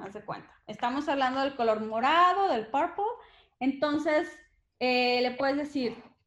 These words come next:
"A ver, eh, ¿qué ves aquí?". "No, pues veo un moño que es morado, o veo una flor,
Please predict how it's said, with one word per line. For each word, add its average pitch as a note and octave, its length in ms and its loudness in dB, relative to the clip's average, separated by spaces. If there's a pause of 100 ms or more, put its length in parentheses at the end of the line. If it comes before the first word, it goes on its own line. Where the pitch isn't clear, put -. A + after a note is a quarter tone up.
(240)
"A B3+ 140 6
ver, B3 480 4
eh, A#3 300 -2
¿qué E4+ 100 6
ves A4 180 2 (120)
aquí?". E3+ 340 -10
"No, D4 240 0
pues A#3+ 160 -4
veo D4+ 300 2
un F#4 60 -2
moño F4 340 4
que B3+ 120 -2
es C4 100 -2
morado, F#4 760 4 (480)
o A#3 400 6
veo B3 280 6
una A3+ 260 0
flor, C#4 760 2